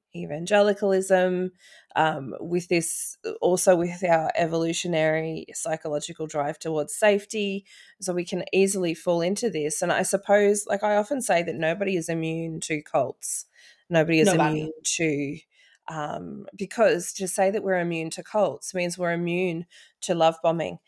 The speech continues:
Speaker 1: We're immune to wanting certainty. We're immune to the feeling of disconnection being answered by this hyper connection, and, and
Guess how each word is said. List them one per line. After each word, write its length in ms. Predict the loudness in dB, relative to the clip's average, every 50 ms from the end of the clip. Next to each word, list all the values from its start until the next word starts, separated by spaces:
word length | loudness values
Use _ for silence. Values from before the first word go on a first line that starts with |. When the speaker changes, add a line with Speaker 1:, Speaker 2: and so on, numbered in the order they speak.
| _ _ _ _ _ _ _
Speaker 1:
We're 160 | -4 -2 0 0
immune 560 | 0 0 0 0 0 0 0 0 -2 -4 -6 -6 -6 -6 -2
to 340 | -2 -2 -2 -2 -4 -6 -6
wanting 480 | -2 0 2 2 2 0 0 -2 -2 -2
certainty. 600 | 0 0 -2 -2 -2 -4 -6 -6 -2 -2 -2 0
We're 180 | 0 0 2 2
immune 460 | 0 0 0 -2 -2 -2 -2 -4 -4 -4 -4 -4
to 360 | -4 -4 -4 -4 -4 -6 -8 -8
the 100 | -10 -12
feeling 440 | -10 -8 -6 -4 -2 -2 -2 -2 -4
of 120 | -6 -6
disconnection 760 | -6 -8 -8 -8 -8 -6 -2 -2 -2 -2 -4 -6 -6 -6 -6 -4
being 240 | -4 -4 -4 -4 -4
answered 500 | -2 0 0 -2 -2 -4 -8 -10 -8 -2
by 280 | 0 2 2 2 2 0
this 380 | -2 -6 -8 -8 -8 -10 -12 -12 -16 -20 -20 -20 -20 _ _
hyper 440 | -8 -2 0 0 0 0 -2 -6 -6
connection, 800 | -6 -6 -6 -6 -6 -6 -6 -6 -4 -4 -4 -6 -6 -10 -12 -10 -8
and, 420 | -6 -6 -6 -6 -8 -10 -8 -8 -8 -8 -8 -6
and 420 | -6 -4 -4 -4 -8 -10 -12 -14